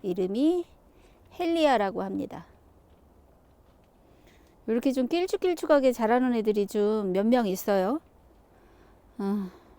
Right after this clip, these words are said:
그리고 이 아이 한번 보실래요? 이 아이는 그냥 유통명 없을 때 들어온 아이예요. 근데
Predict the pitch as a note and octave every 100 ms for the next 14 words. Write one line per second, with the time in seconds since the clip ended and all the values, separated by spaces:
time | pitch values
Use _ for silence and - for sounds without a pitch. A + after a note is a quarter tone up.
0 | - - G#3+ G#3 C#4+ D4 - _ - _
1 | - - - - - - - - - G3
2 | G3 G3 A3 G#3 F#3 F3 - F#3+ G3 C4
3 | D4 - - - _ - G#3+ A3+ A3 A3
4 | A#3+ C4 C4+ C#4 C#4 C4+ - A#3+ B3 A#3+
5 | G#3+ - D4 C#4 C#4 A#3+ F3+ - E4+ E4+
6 | - B3+ A#3 G#3+ G#3 G3 D#3+ D#3+ F3+ D3+
7 | C#3+ A3+ F3+ - - - _ - G3 G#3
8 | B3+ F3+